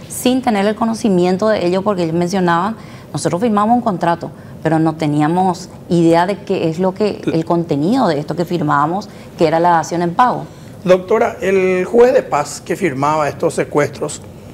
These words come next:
Speaker 2: que reiteramos, juez de paz de Chacoí
Speaker 1: Sí.
Speaker 2: y la playa favorecida Ñemby, eh, primero, lo, no es ilegal, pero no es habitual que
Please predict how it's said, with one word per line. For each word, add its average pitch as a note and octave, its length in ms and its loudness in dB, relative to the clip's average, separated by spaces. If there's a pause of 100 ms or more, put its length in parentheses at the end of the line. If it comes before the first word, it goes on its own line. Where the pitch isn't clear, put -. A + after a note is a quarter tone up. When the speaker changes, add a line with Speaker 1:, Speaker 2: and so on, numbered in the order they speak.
(540)
Speaker 2:
que D#3 200 4
reiteramos, D3+ 540 0 (320)
juez F#3+ 280 4
de G3 100 4
paz F#3 200 2
de F#3+ 120 0
Chacoí F3 500 -2 (200)
Speaker 1:
Sí. - 280 -6 (600)
Speaker 2:
y D#3 240 2
la E3 160 2
playa D3+ 260 -2
favorecida D#3+ 560 0
Ñemby, C#3+ 460 -2 (580)
eh, F3 180 2 (140)
primero, G3 380 4
lo, A3 160 2
no A3 180 0
es B3 120 4
ilegal, A3 400 4
pero B3 360 4
no G3+ 200 2
es G#3+ 200 4
habitual A#3 480 4
que A3+ 380 0